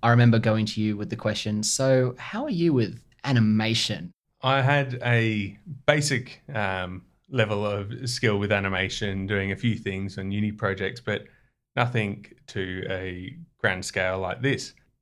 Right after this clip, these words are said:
Speaker 2: The main way, <laughs> it was a lot of trial and error and trial and error.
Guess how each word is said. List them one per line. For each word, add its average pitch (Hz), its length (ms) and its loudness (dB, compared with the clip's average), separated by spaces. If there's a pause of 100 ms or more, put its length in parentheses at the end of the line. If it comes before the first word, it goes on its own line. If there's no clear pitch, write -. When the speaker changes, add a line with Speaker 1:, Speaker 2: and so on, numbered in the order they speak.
(300)
Speaker 2:
The 107 80 0
main 117 300 4
way, 107 520 4
<laughs> - 60 -20
it 107 140 -2
was 101 220 -2
a 104 60 -2
lot 104 240 0
of 98 180 -4 (160)
trial 95 360 0
and 95 100 -2
error 92 340 0 (380)
and 98 340 -8 (200)
trial 95 280 2
and 92 120 -4
error. 87 240 -4